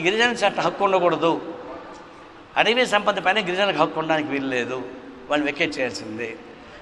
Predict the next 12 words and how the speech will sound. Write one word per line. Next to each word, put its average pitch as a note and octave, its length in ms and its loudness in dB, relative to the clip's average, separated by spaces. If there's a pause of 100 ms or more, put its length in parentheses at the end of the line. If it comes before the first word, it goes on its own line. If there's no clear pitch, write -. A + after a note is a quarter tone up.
(120)
వెకేట్ A3+ 240 6
చేయాలంటే A3 320 4
సంతకం G#3 280 0
పెట్టాలా D#3 280 4 (720)
President D#3 320 0
of B2+ 140 -4
India? A2+ 180 -6 (600)
ఈమెతోనే C4+ 320 8
పెట్టేశారు A3 380 8
సంతకం. F#3 300 0 (800)
ఏ - 20 2 (200)
గిరిజన F#3+ 260 4